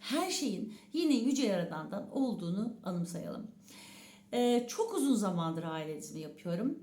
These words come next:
Hep yüz yüze yapıyordum. Ancak şimdi,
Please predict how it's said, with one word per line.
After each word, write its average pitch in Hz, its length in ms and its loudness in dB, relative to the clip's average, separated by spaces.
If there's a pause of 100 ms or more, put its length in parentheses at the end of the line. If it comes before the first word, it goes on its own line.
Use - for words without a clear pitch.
(140)
Hep - 240 -2
yüz 240 240 6
yüze 262 200 6
yapıyordum. 262 640 2 (520)
Ancak 277 460 2
şimdi, 240 640 0